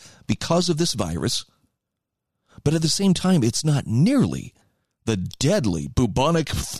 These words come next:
plague threat that, uh, that we were told it was. And so I was finding myself getting caught up in the idea that, well, you know, maybe people are just gonna go ahead and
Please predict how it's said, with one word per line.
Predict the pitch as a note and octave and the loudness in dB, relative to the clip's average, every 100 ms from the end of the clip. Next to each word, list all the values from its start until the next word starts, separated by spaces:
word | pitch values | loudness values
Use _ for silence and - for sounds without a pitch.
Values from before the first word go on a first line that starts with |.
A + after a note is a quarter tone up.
| - - | -6 -2
plague | E3+ F#3 A#2+ | 0 0 0
threat | A2 - G#2+ A2+ A#2+ - - - | -4 -2 -2 0 -4 -10 -20 -8
that, | A#2 A#2 C3 | -2 -2 0
uh, | A#2 | 0
that | A2+ A#2+ | 2 2
we | C3+ | 4
were | C#3 D#3+ | 2 2
told | - A#3+ | 2 2
it | G#2 | 0
was. | - A#1+ - - - _ _ _ _ _ _ _ _ _ B2+ | -2 -4 -6 -8 -12 _ _ _ _ _ _ _ _ _ -2
And | C3+ | 0
so | - E3+ D#3+ C3+ - | 2 4 4 2 -2
I | D3+ G3+ | -4 -2
was | A#3 A3 | 0 0
finding | - G3 F#3 | 2 2 4
myself | F#3 - F3 | 2 2 0
getting | E3+ F3+ E3+ | 2 2 2
caught | E3 E3+ | 2 2
up | E3 - | 2 2
in | D#3+ | 2
the | D3+ | 4
idea | C#3+ D3 B2+ D3+ | 2 2 2 2
that, | C#3+ | 2
well, | G#2+ F#3 E3 | 2 2 2
you | A2 | 2
know, | F3 | 0
maybe | - A2 - G#3+ | 0 0 -2 -4
people | F3+ G3+ F#3+ | -4 -2 0
are | D#3+ | 0
just | E3 - | 0 0
gonna | D3+ C#3 | -2 2
go | A#2 | 2
ahead | D3 C3 G#3+ | 2 0 0
and | G#2+ | -4